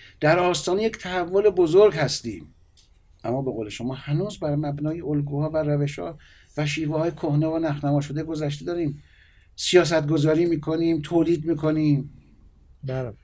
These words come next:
Speaker 2: البته این که من می‌گم در مورد سینماست، وگرنه مثلاً یعنی در مورد
Speaker 1: نه،
Speaker 2: سینما و
Speaker 1: حوزه‌های دیگه هم
Speaker 2: تلویزیون.
Speaker 1: همینطور. الان تلویزیون هم همینطوره،
Speaker 2: نه، حالا
Speaker 1: جای دیگه هم همینطوره.
Speaker 2: بله، نه، در مورد سینما و
Speaker 1: بله.
Speaker 2: تلویزیونه.
Speaker 1: ولی ما الان تمرکز اون رو سینماست.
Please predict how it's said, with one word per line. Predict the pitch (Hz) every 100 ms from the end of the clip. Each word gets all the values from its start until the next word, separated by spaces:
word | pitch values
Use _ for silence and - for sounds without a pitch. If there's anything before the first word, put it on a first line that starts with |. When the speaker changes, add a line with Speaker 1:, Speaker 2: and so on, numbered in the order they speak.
| _ - - _ - _
Speaker 2:
البته | 147 160 175 240
این | 240 247
که | 254 247
من | 240 233
می‌گم | 233 220 233 226
در | 214
مورد | 180 180 196
سینماست، | 247 - 196 180 175 190 175 143 -
وگرنه | 139 143 147 147 165 170 170 151 143 - 123 123
مثلاً | 120 147
یعنی | 151
در | 147
مورد | 143 147
Speaker 1:
نه، |
Speaker 2:
سینما | 151 190
و |
Speaker 1:
حوزه‌های | 202 196 185
دیگه | 165 208
هم |
Speaker 2:
تلویزیون. | 233
Speaker 1:
همینطور. | 208 190
الان | 170 196
تلویزیون | 190 175 170
هم | 220 196
همینطوره، | 175 160 165
Speaker 2:
نه، | 147
حالا | 143
Speaker 1:
جای | 151 147
دیگه | 170
هم | 208
همینطوره. | 202 170 196
Speaker 2:
بله، | 175 147
نه، | 156 156
در | 165
مورد | 160 170
سینما | 196 180 151
و | 156
Speaker 1:
بله. | 147
Speaker 2:
تلویزیونه. | 143 147 143 165 117 101
Speaker 1:
ولی | 156 190
ما | 202
الان | 202
تمرکز | 202 170 156 175
اون | 190
رو | 185
سینماست. | 147 135 117 98 -